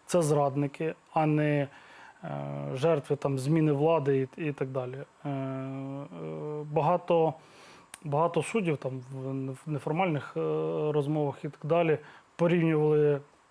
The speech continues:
ситуацію з окупацією Криму з подіями там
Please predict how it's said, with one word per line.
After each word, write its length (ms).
ситуацію 520
з 40
окупацією 1040
Криму 460
з 800
подіями 540
там 180